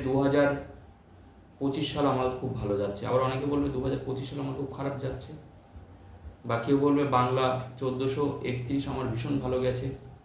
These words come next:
অনেকের কাছে হয়তো খারাপও গেছে। তো প্রত্যেকটা বছরের যখন শুরু হয়, তখন ভালো বা খারাপ দুটো নির্ভর করে সেই রাশিটার উপরে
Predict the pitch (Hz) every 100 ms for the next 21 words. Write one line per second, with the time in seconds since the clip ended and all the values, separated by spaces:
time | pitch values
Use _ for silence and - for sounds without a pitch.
0 | - - - 101 123 135 135 147 - 143
1 | 139 135 143 139 - - - - - -
2 | - - - - - - 170 151 143 -
3 | 165 180 175 - - - - - - -
4 | - - - 107 120 120 156 143 107 110
5 | 131 131 - 139 139 95 - - 110 107
6 | 139 107 104 117 135 123 120 117 120 110
7 | 107 104 107 104 120 123 - - - 123
8 | 92 - 120 120 120 - -